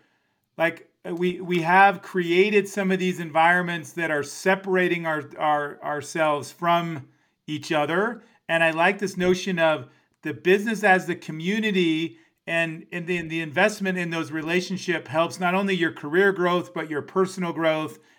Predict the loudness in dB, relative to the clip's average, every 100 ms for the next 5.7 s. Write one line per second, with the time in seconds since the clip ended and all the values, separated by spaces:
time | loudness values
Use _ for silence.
0 | -8 -2 0 0 -2 -2 2 2 0 -2
1 | 2 0 0 -2 -2 -2 -4 -14 _ -2
2 | 2 4 2 2 0 -2 -6 _ _ _
3 | -8 -4 2 2 0 0 0 0 2 4
4 | 4 2 -4 -2 -2 0 0 0 0 -4
5 | -8 -16 _ _ 2 2 2